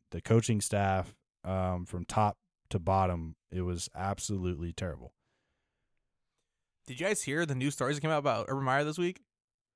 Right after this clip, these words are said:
Speaker 1: Yes.
Speaker 2: He didn't know who Aaron Donald was. He had to ask somebody. He goes, "Who's that ninety-nine on the Rams?"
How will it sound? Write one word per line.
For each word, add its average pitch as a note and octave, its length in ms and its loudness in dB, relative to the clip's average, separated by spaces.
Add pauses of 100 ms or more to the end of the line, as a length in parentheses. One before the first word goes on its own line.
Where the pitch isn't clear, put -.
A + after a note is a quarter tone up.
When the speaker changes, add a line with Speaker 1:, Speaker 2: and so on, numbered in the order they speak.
(520)
Speaker 1:
Yes. G#2 720 -4
Speaker 2:
He D3+ 140 -6
didn't D3 360 4
know F#3+ 100 4
who F#3+ 140 6
Aaron D3+ 260 4
Donald C3+ 280 4
was. A2+ 280 -4
He D3 80 0
had C#3 100 2
to - 120 -2
ask C3 220 4
somebody. C3+ 340 -2
He B2+ 60 -4
goes, C3 160 -4
"Who's B3 200 -4
that B3 180 0
ninety-nine E3 520 2
on D3 100 -2
the G2 80 -8
Rams?" G#2+ 500 -6